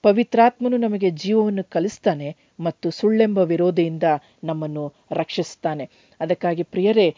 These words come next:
ದೇವರ ಮೇಲೆ ನಾವು ನಂಬಿಕೆ ಇಡಬೇಕು. ಪವಿತ್ರಾತ್ಮನನ್ನ ನಾವು ಆತುಕೊಂಡವರಾಗ್-, ಇರುವಾಗ ನಮಗೆ ಇರುವಂತ ವಿರುದ್ಧವಾದ ಸೈತಾನನನ್ನ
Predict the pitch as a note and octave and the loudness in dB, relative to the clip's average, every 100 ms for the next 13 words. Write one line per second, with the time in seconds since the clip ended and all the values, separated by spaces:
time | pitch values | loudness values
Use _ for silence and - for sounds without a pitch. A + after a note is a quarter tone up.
0 | _ - D#3+ F#3 F#3 F#3 F3 F#3+ A3+ A3 | _ -16 0 2 4 2 2 0 2 0
1 | G#3+ G#3 G3+ A#3 G#3 D#3+ D3 D3 - D#3+ | -2 -2 -4 -4 -2 -2 -2 -4 -4 -4
2 | - _ _ G3+ G#3+ - A3 A3+ - A3 | -6 _ _ 2 2 2 2 2 0 -4
3 | G#3 G#3 G3+ F#3+ F#3+ A3 - - G3 D3+ | -2 -2 -2 0 0 0 -2 -2 -2 -4
4 | C#3+ C#3+ C3+ - - F3 A#3+ F#3 C#3 D3 | -6 -8 -12 -14 -6 0 2 2 0 -2
5 | D#3+ - _ _ _ _ D#3 F3+ A#3 C4 | -4 -4 _ _ _ _ -2 2 4 4
6 | A3+ F#3+ F#3 F#3+ F3+ - D#3 F3 F#3+ G3 | 4 4 2 2 -2 -2 0 0 2 2
7 | F3+ E3 D3+ C#3+ D#3+ E3+ - F3+ F3 E3+ | 2 0 -2 -2 -4 -4 -4 -4 -4 -6
8 | E3 | -4